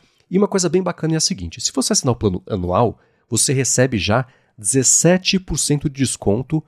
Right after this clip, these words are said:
em comparação com a assinatura mensal. Mas por meio do link vero com dois Os, ponto café, barra A D Trabalho, pra assinar o plano anual, você ganha também de presente uma prensa francesa, que é um jeito bem gostoso de fazer café.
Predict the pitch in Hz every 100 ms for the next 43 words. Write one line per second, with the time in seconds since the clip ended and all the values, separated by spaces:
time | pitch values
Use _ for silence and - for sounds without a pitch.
0 | _ _ - 185 196 180 151 113 - 117
1 | 135 - 143 143 135 - 143 - 147 143
2 | 160 175 - 90 - - _ _ _ -
3 | 123 156 240 220 - 156 135 135 104 87
4 | - 82 76 78 104 143 160 123 110 143
5 | 127 87 - - 120 131 139 - - 90
6 | - _ _ - 85 85 80 - 98 90
7 | 87 - 165 104 104 135 143 - _ _
8 | 139 147 135 139 143 143 143 139 123 107
9 | 127 - 123 131 - 113 123 139 - 95
10 | 90 - 104 - - 160 226 - 208 147
11 | 127 - 101 110 117 98 110 101 120 196
12 | 170 - 107 95 107 90 - - 95 101